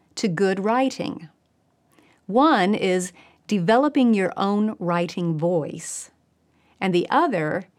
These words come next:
is adjusting that writing to a specific form or structure.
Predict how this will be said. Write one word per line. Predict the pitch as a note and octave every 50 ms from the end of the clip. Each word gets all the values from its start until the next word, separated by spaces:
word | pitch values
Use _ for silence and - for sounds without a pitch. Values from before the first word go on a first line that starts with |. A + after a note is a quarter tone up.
| _ _ _ _ _ -
is | G3 G3 F#3+ F3 - - _ -
adjusting | - F#3 E3+ D3 D3 - - B3+ D#4 E4+ E4 - - - G3+ F#3
that | F3 E3+ E3+ D#3+ -
writing | E3 E3 D3+ D3+ D3+ D3+ - - D3+ D#3 E3+ E3 - _ _ -
to | - B3 A3+ G#3+
a | G3
specific | G3 - - - G3 - - - C4 B3 B3 G3 - -
form | - - _ _ - A#3+ A#3 A3+ F#3+ D#3 C#3+ C#3 - - -
or | - - E3+
structure. | E3+ - - - C4+ C#4+ C#4 - - - - - - -